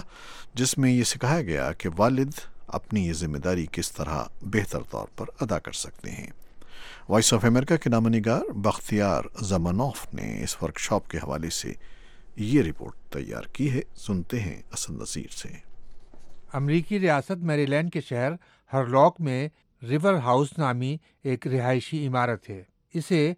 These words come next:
Speaker 2: امریکی روسی چرچ کمیونٹی چلاتی ہے۔ اس مرکز میں والد حضرات آرام کرنے کی غرض سے ٹھہرتے ہیں اور انہیں یہاں یہ سکھایا جاتا ہے کہ بطور ایک ذمہ دار والد کے ان کا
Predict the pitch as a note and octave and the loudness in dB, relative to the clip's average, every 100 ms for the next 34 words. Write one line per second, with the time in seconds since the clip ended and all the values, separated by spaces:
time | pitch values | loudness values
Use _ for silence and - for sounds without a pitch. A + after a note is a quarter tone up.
0 | _ _ - C#3 C#3+ D#3 E3 F#3+ D3+ C3 | _ _ -4 0 2 2 2 0 0 0
1 | D3 A#2+ E3 D3+ - _ _ _ C3+ C3 | -4 -2 -2 -2 -8 _ _ _ -2 0
2 | C#3+ C#3 C3 C3 - D#3 C3+ - A2+ F2+ | 0 0 0 -2 0 2 2 2 -4 -8
3 | F2+ - _ E3 D#3+ D3 C#3+ C#3 G3 F3 | -12 -16 _ -6 -4 -2 0 2 2 2
4 | D3+ D3+ B2 B2 F3+ D3+ A#2 A#2+ B2+ - | 0 2 4 4 4 2 0 4 2 2
5 | _ _ - A#2+ C3+ D#3+ E3 C#3+ B2+ B2 | _ _ -6 0 2 2 2 -2 -2 -4
6 | A#2+ A#2 A#2+ B2+ - G#2+ G#2 - D#3 C#3 | -2 -2 -2 -6 -6 -4 -6 -4 -2 0
7 | E3 F#3+ _ _ - C3+ C#3 D3+ E3 B2+ | 0 -2 _ _ -4 -2 0 2 2 2
8 | B2 B2 B2+ C#3 D3 E3 - _ C3+ C#3+ | -2 -2 0 2 2 0 -6 _ -4 2
9 | C#3+ A#2+ - B2+ - A#2+ A#2 A2+ A2 C3+ | 2 2 -2 -6 0 2 4 2 0 2
10 | A#2 A#2 D3 - _ - C3 B2+ A#2+ D3+ | 0 0 -2 -6 _ -8 -2 0 4 4
11 | B2+ A2 _ _ C#3+ A#2+ A2+ A#2+ A#2+ A#2 | 4 2 _ _ -4 -4 -4 -4 -2 4
12 | C3+ B2+ A2 A2+ B2 - D3+ D#3+ - _ | 4 4 2 0 0 -4 -2 -2 -6 _
13 | - D3+ D#3 D#3+ B2 | -6 -4 -2 4 4